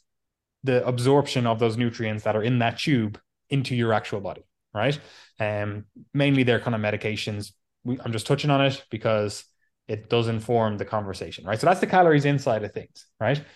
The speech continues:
We can also modify the calories outside of things potentially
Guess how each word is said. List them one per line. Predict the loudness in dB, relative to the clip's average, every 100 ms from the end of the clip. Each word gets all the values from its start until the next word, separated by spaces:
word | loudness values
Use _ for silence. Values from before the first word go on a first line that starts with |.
| _ _ _ -6
We |
can | 0 2
also | 2 4
modify | 4 4 4 4 4 2 -2 -10 _ -12
the | -6
calories | 0 2 4
outside | 4 4 2 0
of | 0
things | -2 -2 -6 -12 _
potentially | -6 -4 -2 0 0 0